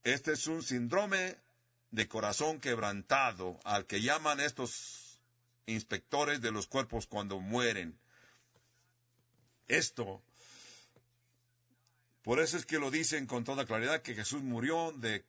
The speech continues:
dolor de corazón. Imagínate lo que sufrió Jesús cuando veía que la gente no creía, a punto que lo golpearon, lo martirizaron.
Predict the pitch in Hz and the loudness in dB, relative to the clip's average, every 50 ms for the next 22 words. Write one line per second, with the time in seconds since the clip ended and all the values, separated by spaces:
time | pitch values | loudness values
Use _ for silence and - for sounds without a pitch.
0 | _ _ _ _ _ _ _ _ _ _ _ 131 113 123 123 147 165 170 160 156 | _ _ _ _ _ _ _ _ _ _ _ -2 0 2 4 4 4 4 4 2
1 | - - 127 113 107 101 - - 139 143 147 139 120 113 - - - - - - | 2 2 0 0 0 -2 -2 0 2 2 4 2 0 -4 -8 -16 -20 -20 -18 -4
2 | - 135 139 139 135 - 160 240 269 277 262 208 - 233 240 240 214 185 160 - | -2 0 2 4 2 4 4 4 4 4 4 4 4 4 4 4 4 0 -4 -2
3 | - 147 120 127 131 120 123 135 151 160 156 - 127 117 - - 147 156 143 - | -2 -2 0 0 0 0 2 2 2 0 0 0 -2 0 0 0 0 0 0 -2
4 | - 131 123 117 113 110 110 107 98 101 104 131 160 160 139 - 123 110 104 - | 0 2 2 2 2 2 0 0 2 2 4 4 4 4 2 2 2 2 2 2
5 | 123 139 127 - 127 123 131 135 - - 113 104 92 95 117 170 247 277 233 143 | 0 0 0 0 0 0 0 0 -2 -2 0 0 0 0 0 0 0 2 2 2
6 | 104 87 87 - - - - - 120 123 120 - 160 180 190 180 190 160 117 - | 2 0 -4 -12 -20 -20 -2 2 2 2 2 2 0 -2 0 0 -2 -2 0 0
7 | 135 123 120 117 113 107 98 104 98 92 - 120 156 196 247 269 214 170 143 127 | 2 2 2 2 0 -2 -2 -4 -6 -4 -2 2 2 4 4 2 0 -2 -2 -2
8 | 120 123 123 120 - 117 117 113 107 - 175 214 262 240 180 139 117 104 | 0 0 0 -2 -2 -2 -4 -2 0 2 4 4 4 2 0 -2 -4 -8